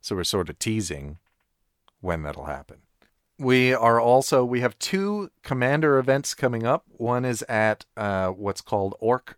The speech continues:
Con, one of the Strategicon series of conventions here in Los Angeles. That's February fifteenth to the eighteenth in two thousand nineteen. Hopefully this will be out before <laughs> then.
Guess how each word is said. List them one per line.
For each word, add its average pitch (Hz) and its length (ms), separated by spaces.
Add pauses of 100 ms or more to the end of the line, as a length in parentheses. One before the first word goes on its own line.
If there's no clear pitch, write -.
Con, 120 460
one 104 140
of 95 140
the 101 60
Strategicon 104 880
series 98 380
of 92 80
conventions 90 580
here 95 180
in 85 120
Los 80 240
Angeles. 85 500 (320)
That's 135 220
February 123 500
fifteenth - 580
to - 120
the 98 200
eighteenth 117 540
in 87 160
two 110 140
thousand 92 320
nineteen. 123 500 (460)
Hopefully 147 400
this 131 180
will 120 80
be 117 180
out 127 160
before 139 360
<laughs> - 0
then. 175 420